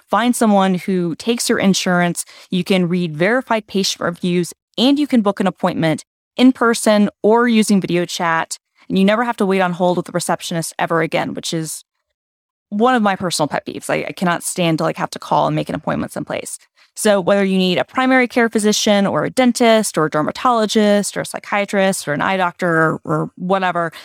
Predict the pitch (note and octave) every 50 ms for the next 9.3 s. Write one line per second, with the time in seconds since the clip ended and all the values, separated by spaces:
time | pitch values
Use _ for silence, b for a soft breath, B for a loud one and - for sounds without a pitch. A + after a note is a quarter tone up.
0 | B B B - E3 - F#3 F3+ G3+ _ - G#3+ G3+ G3+ - - G#3 F#3+ F3+ -
1 | - F3+ - - E3+ - - C2+ A#1 - _ b b b b b - G#3+ G3+ F#3+
2 | - G#3 G3+ F3+ F#3+ E3 E3 D#3+ D#3 _ F3+ F#3 F3 - _ - F#3+ - F#3+ E3+
3 | D#3 D3 F3+ F3+ G#3 C4+ E4 - - _ G3+ F3 F3+ F#3+ - - F#3 F3 G#3 -
4 | - - F#3+ F3+ F3 E3+ - _ - - - - F#3+ F#3 G3 A3+ C4 - - -
5 | - G#3 G#3 G#3 B3+ B3+ - - F#3+ F3+ E3+ D#3+ D#3 D#3+ E3 - _ - F3+ E3+
6 | E3+ E3+ D3+ - E3+ E3 G3 G#3+ G#3+ G3 F#3 F3 F3 E3+ E3+ D#3+ _ _ E3+ E3
7 | D3+ F#3 E3+ F#3+ - - G3+ F#3+ F#3+ _ - - D#3+ D#3+ E3+ - _ _ _ _
8 | _ _ _ _ _ _ _ - - C4+ - - G3+ G3 F#3+ - - - F#3+ -
9 | - D#3 D3 C#3 - -